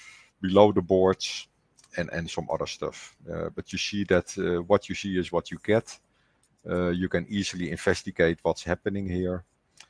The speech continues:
Of course, this is also when you run an experimental test. Uh, you measure the board temperature, you see that, uh, things are becoming hot. But you have to put really a lot of sensors, the velocity sensors in to check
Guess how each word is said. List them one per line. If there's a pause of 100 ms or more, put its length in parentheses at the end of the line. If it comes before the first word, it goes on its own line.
(360)
Of
course,
this
is
also
when
you
run
an
experimental
test.
Uh,
you
measure
the
board
temperature,
you
see
that, (120)
uh,
things
are
becoming
hot. (800)
But
you
have
to
put
really
a
lot
of
sensors,
the
velocity
sensors
in
to
check